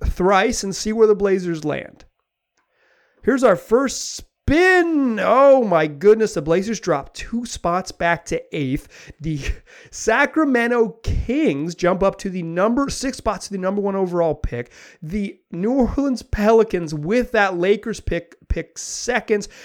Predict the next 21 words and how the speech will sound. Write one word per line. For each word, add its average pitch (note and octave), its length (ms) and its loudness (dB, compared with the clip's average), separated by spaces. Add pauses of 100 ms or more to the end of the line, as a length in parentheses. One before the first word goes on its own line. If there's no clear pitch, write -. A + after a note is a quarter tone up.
(160)
And, C3+ 340 -4 (120)
uh, B2+ 240 -8
Orlando, E3+ 540 0
one C#3 220 -4
of C3 80 -6
the B2+ 120 -2
only A3 220 2
top F3+ 240 -8
three D#3 140 -6
teams D3 220 -6
to B2 60 -12
stay A3+ 200 2
in B3 60 4
that F#3 160 -2
top D#3 200 -6
three, C#3 160 -6
drops C3+ 280 -4
one E3 200 -4
spot C3 380 -10
to - 140 -12
third. G#3+ 720 2